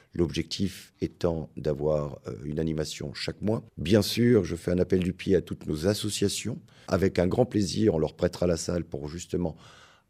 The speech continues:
apporter un peu plus d'animation au village. Et puis, comme nous n'avons pas de commerce,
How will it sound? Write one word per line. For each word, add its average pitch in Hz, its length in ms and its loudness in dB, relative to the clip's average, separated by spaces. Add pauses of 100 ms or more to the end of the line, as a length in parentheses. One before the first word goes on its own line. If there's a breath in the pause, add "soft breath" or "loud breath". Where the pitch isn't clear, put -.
(240)
apporter 113 440 4
un 95 40 4
peu - 140 -6
plus 85 220 -2
d'animation 76 600 0 (200)
au 82 80 -4
village. 87 460 2 (100)
Et 107 100 -4
puis, - 220 -6
comme 143 260 8
nous 135 140 6
n'avons 117 300 6
pas 120 180 8
de 110 80 6
commerce, 98 720 2